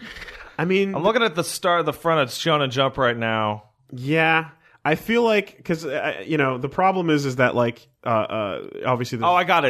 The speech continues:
Speaker 2: It's Jotaro. Got it.
Speaker 1: Yeah.
Speaker 2: Yeah,
Speaker 1: Oh,
Speaker 2: he's the
Speaker 1: nice.
Speaker 2: worst one.
Speaker 1: Nice, nice, great.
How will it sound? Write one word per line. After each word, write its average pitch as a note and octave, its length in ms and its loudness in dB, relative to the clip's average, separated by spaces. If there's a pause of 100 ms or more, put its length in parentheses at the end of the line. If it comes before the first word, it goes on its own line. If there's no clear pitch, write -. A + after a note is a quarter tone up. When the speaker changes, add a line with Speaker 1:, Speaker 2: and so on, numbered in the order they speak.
Speaker 2:
It's - 80 -4
Jotaro. G#2+ 460 0
Got A2 180 -2
it. F#2+ 100 -10 (140)
Speaker 1:
Yeah. B2+ 220 2 (100)
Speaker 2:
Yeah, B2+ 140 4
Speaker 1:
Oh, A2+ 40 4
Speaker 2:
he's A2+ 120 -8
the A#2+ 80 2
Speaker 1:
nice. A2+ 100 2
Speaker 2:
worst A2 160 -2
one. F#2+ 200 -8
Speaker 1:
Nice, A2 260 -6
nice, G2 280 -10
great. G2+ 300 -10